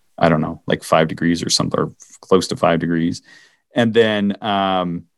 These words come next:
it's, it's light and portable. Whereas these, these are even more portable still, but it takes so much work and effort to actually get them worked up to be able, to be able to use. So I'm not sure if you've,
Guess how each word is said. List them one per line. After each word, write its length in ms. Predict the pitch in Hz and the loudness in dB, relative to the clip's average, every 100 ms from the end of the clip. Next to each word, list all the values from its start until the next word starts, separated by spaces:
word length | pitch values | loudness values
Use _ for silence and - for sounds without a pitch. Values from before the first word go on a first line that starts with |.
| _ | _
it's, 200 | 110 - - | -2 -2 -10
it's 200 | - 104 | -10 -2
light 160 | 110 107 | 0 0
and 100 | 98 | -2
portable. 380 | - 110 104 90 | -2 -2 0 -4
Whereas 280 | 120 113 104 | -2 -2 0
these, 360 | 143 143 120 - _ _ _ | 2 4 2 -8 _ _ _
these 260 | 165 165 | 0 2
are 360 | 170 131 104 98 _ _ | 2 2 0 -4 _ _
even 260 | 143 120 107 | -4 -2 0
more 240 | 131 165 | 2 2
portable 480 | - 127 107 90 90 | 2 0 0 -4 -6
still, 580 | - - 120 87 - - _ - | -2 4 4 2 -6 -20 _ -6
but 320 | 104 101 87 | 2 4 4
it 200 | - - | -4 -12
takes 260 | - 113 - | -6 -6 -2
so 220 | - 123 | 0 4
much 240 | 113 87 - | 4 2 -2
work 220 | 98 - | -2 -2
and 80 | 92 | -4
effort 300 | 87 - - | -6 -8 -6
to 60 | |
actually 260 | 92 - - | -6 -4 -2
get 180 | - 82 | -2 0
them 160 | 95 | -2
worked 240 | 92 82 - | 0 -2 2
up 240 | 87 - - - - _ | 2 0 -16 -20 -20 _
to 100 | - | -2
be 180 | 104 95 | 4 6
able, 300 | 90 85 _ _ | 4 -2 _ _
to 120 | - | -4
be 140 | 101 92 | 4 2
able 180 | - 82 | 2 -4
to 160 | - | -4
use. 320 | 98 85 87 | -6 -4 -4
So 340 | - 92 87 82 - - _ _ | -2 2 0 -2 -16 -20 _ _
I'm 80 | 131 | 2
not 160 | 160 160 | 2 4
sure 140 | 160 | 2
if 120 | 123 | 2
you've, 340 | 123 113 98 | 0 -2 -4